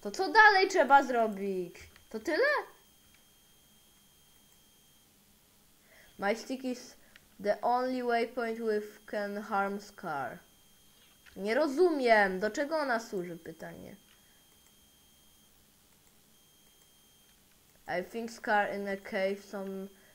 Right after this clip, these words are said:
something nearby, maybe kings.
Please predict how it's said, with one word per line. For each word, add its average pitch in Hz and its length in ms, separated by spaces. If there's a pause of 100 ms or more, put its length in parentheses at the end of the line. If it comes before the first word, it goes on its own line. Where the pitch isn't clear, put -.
(140)
something 196 440
nearby, 185 440
maybe 185 580 (280)
kings. 196 580